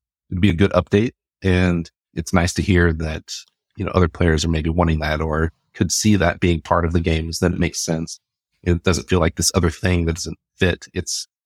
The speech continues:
it should feel like a natural addition to the game. So it's, the social things are really cool.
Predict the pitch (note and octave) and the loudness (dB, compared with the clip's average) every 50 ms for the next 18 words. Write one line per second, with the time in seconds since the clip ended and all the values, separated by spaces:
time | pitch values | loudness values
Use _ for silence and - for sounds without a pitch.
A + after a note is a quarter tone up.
0 | _ _ _ - F#2 - - - - G2+ E2+ - - G2+ F2+ F2 E2 F2 E2+ - | _ _ _ -4 -2 0 0 0 0 0 0 0 2 2 4 4 2 0 -2 -2
1 | F2 E2 D#2+ D#2 D#2 - - E2 D#2 D#2 - - E2 E2 E2 - - D#2+ - - | 0 0 2 0 0 -2 -2 -2 -2 0 0 -2 -2 0 -2 -2 -2 -4 -4 -4
2 | D2+ D2 D#2+ D#2 D2 D#2 D#2 - E2 D#2+ D#2 - _ _ _ _ _ _ _ _ | -4 -2 -2 -2 -2 -2 -2 -2 -2 -2 -2 -4 _ _ _ _ _ _ _ _
3 | _ _ _ - G2 - - - - _ _ _ _ - A2 A#2 - - D3+ D#3 | _ _ _ -6 -4 -4 -6 -8 -10 _ _ _ _ -4 -2 0 2 2 2 2
4 | - C#3+ - - A#2 G#2 F#2+ F2+ F#2 F2 G2+ G2 F2+ D#2+ - - E2+ D2 A#1 C#2 | 0 -2 0 0 0 2 2 2 2 4 4 4 4 2 2 0 0 0 0 -2
5 | - | -6